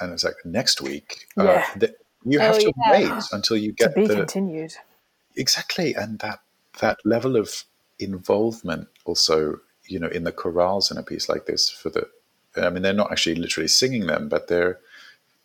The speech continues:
Speaker 1: that is the part
Speaker 3: But
Speaker 1: of
Speaker 3: they
Speaker 1: the
Speaker 3: know
Speaker 1: job.
Speaker 3: them.
Speaker 1: They do, and they know what they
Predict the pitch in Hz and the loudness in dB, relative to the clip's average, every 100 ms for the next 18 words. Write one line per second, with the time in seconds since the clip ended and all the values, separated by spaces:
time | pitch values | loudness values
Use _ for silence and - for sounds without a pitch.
0 | _ - 117 196 175 208 - 196 - 214 | _ 2 2 2 0 0 2 4 4 4
1 | 202 214 - 117 87 185 _ - 104 - | 4 4 2 -2 -4 -14 _ 0 0 0
2 | 139 143 107 90 90 107 110 123 110 - | 2 2 0 -2 0 0 2 2 0 0
3 | 90 | -2